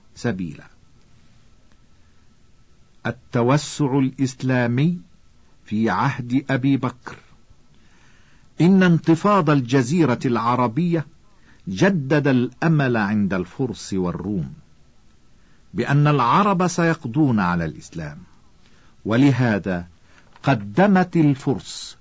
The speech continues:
والروم للعرب الثائرين على الحكم الإسلامي كثيرا من المساعدات التي آوت الفارين منهم، ولذلك لم يكد المسلمون يعيدون الجزيرة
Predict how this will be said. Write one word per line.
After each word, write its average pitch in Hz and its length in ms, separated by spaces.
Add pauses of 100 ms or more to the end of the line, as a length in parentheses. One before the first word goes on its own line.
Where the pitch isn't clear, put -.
(120)
والروم 131 680 (180)
للعرب 127 760
الثائرين 117 920
على 107 400
الحكم 113 500
الإسلامي 113 760 (640)
كثيرا 160 520
من 139 320
المساعدات 120 1120
التي 113 600 (180)
آوت 156 500
الفارين 107 920
منهم، 90 380 (680)
ولذلك 139 640 (580)
لم 202 300
يكد 156 400
المسلمون 139 840
يعيدون 117 840
الجزيرة 107 960